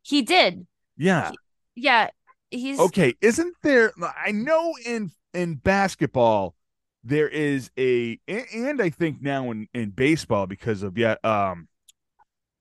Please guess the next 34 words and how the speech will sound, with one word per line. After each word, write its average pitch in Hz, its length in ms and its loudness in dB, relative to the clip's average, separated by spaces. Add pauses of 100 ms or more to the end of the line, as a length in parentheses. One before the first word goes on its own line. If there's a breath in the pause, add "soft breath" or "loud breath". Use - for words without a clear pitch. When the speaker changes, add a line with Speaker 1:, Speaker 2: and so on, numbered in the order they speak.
(140)
Speaker 2:
uh, 101 260 -2
Fernando 123 400 0
Tatis, 117 520 -2
that 123 100 -2
you're 185 280 0
not 254 280 0
allowed 147 600 2
to 135 140 -4
ride 107 800 -4 (160)
any 120 320 -6
kind 117 340 -6
of 92 120 -8
two-wheeled 107 920 0 (160)
bike 85 400 -12 (260)
or 87 440 -4
any 107 180 -4
kind 104 240 -6
of 87 80 -12
two-wheeled 95 760 -2 (140)
vehicle. 85 680 -12 (920)
Um, 90 640 -4 (120)
it's, 110 340 -4
it's 120 240 0
a 110 60 -2
breach 131 300 0
of - 80 -6
contract 113 560 -2
if 92 120 -14
you're 87 100 -12
caught - 420 -4
on 90 180 -8
it. 80 120 -16 (360 soft breath)
Now, 202 280 2
I, 208 220 -2